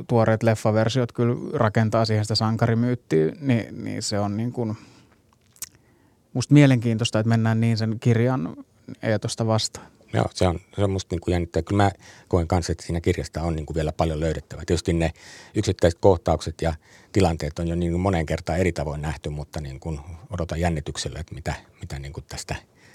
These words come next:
Speaker 2: neljän näyttelijäversiosta sitten ilmaantuu.
Speaker 1: No sitä mäkin odotan.
Speaker 2: <laughs> Missä vaiheessa se on?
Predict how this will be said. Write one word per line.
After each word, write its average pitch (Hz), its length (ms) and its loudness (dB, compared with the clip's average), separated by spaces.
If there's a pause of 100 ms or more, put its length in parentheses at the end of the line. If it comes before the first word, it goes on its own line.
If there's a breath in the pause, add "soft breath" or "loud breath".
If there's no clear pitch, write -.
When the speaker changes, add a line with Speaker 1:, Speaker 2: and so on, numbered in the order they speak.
(100)
Speaker 2:
neljän 85 260 0
näyttelijäversiosta 73 880 -8
sitten - 240 -10
ilmaantuu. 226 460 -6 (140)
Speaker 1:
No 160 120 6
sitä 127 220 4
mäkin 120 300 2
odotan. 139 260 -2 (280)
Speaker 2:
<laughs> 101 240 0
Missä 110 280 4
vaiheessa 87 340 2
se 95 100 -2
on? 92 80 -2